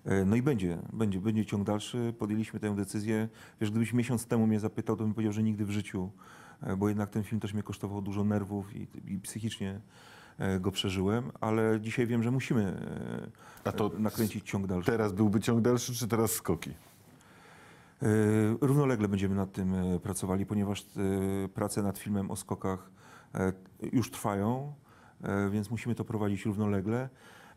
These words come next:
Speaker 1: E, ale pewnie prędzej ukaże się jakaś kontynuacja,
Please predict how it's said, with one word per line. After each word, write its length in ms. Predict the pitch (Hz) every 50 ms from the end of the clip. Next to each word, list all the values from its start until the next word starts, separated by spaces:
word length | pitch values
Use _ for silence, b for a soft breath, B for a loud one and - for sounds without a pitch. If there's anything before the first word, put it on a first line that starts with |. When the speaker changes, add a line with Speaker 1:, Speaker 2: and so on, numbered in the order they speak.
| B - 110 110
Speaker 1:
E, 440 | 113 113 110 110 113 110 107 110 - - - - -
ale 160 | - 127 127
pewnie 300 | 131 - 147 135 151 139
prędzej 480 | - - - 139 151 156 156 131 139
ukaże 420 | 123 - - - 135 135 123 127 120
się 140 | 110 - 123
jakaś 460 | 117 117 113 113 110 - 117 110 -
kontynuacja, 1080 | - 120 117 113 127 117 113 117 117 110 113 - - 113 110 107 104 107 104 104 107